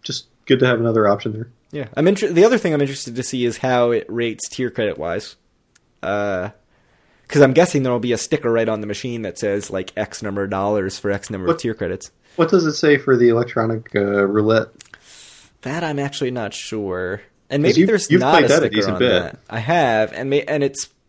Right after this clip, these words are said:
Speaker 2: I don't, there, I actually don't know that there is a s-, a, a clear definition on it.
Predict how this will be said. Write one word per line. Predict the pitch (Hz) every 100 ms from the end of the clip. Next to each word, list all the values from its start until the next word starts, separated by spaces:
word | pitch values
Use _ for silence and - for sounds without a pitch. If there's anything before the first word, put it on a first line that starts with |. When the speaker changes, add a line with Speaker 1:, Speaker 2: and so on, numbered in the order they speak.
| _ _ _ _ _ _ _ _
Speaker 2:
I | 135
don't, | 170
there, | 175 208
I |
actually | 196 - 247
don't | 180
know | 180 180
that | 180
there | 233
is | 202 131
a |
s-, | - -
a, | 117 107 104 - 101
a | 110
clear | - 123
definition | 110 110 113 110 123
on | 113 110
it. | 104